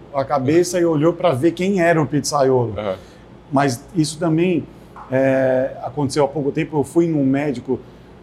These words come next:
Speaker 1: ah, particular, super especialista em, em, em tal, ah, categoria, né,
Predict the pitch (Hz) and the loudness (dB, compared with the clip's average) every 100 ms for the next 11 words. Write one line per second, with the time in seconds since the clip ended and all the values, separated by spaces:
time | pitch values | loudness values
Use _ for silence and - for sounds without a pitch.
0 | - 135 131 - 143 - 139 127 127 143 | -4 0 0 0 -4 -4 -8 -2 2 2
1 | 131 - 165 175 170 127 - 139 127 135 | 0 -2 -2 0 -2 -4 -6 -8 -2 -2
2 | 120 147 - 127 127 127 131 127 123 131 | 0 -2 -4 -6 -6 -6 -6 -4 -6 -4
3 | 127 135 127 123 139 135 135 127 113 123 | -4 -4 -6 -4 0 2 2 0 -2 -4
4 | 120 117 107 127 123 127 123 127 151 127 | -6 -6 -4 -4 -2 -2 0 0 0 0
5 | 131 147 | -2 -4